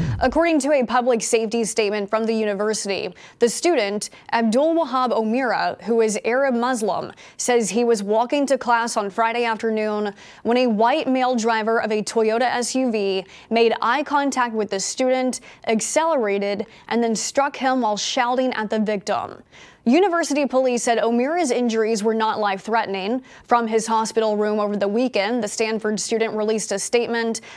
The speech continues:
denouncing hate, saying he is, quote, "grappling with a reality I had never imagined. I reflect on the importance of spreading love, kindness, and compassion in a world that seems to be steadily succumbing to hatred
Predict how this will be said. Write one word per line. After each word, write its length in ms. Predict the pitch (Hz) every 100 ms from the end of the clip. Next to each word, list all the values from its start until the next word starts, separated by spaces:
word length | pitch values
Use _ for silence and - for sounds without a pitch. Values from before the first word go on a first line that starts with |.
| -
denouncing 600 | 220 240 226 233 262 254
hate, 480 | 226 208 196 175 - -
saying 360 | - 247 240 240
he 160 | 220 240
is, 160 | 226
quote, 480 | 220 240 226 220 - - - - -
"grappling 460 | 202 165 - 359 320
with 100 | 277
a 120 | 269
reality 580 | 247 226 208 214 233 240
I 160 | -
had 140 | 214 226
never 320 | 214 208 220
imagined. 640 | 220 226 220 208 202 85 - - -
I 80 | 220
reflect 420 | 214 208 214 208
on 120 | 220
the 100 | 220
importance 600 | 196 180 - 226 226 220
of 120 | 247 208
spreading 360 | - 208 208
love, 440 | 202 202 208 262 285 -
kindness, 600 | - 220 220 240 269 277
and 200 | - 220
compassion 760 | 214 196 202 208 220 254 254 262 - -
in 140 | - 247
a 60 |
world 340 | 240 262 339 302
that 120 | 247
seems 380 | - 247 262 240
to 80 | 254
be 160 | 233
steadily 460 | 220 - 220 233 233
succumbing 600 | 208 214 220 220 214 214
to 200 | - 226
hatred 640 | 185 240 240 - 247 240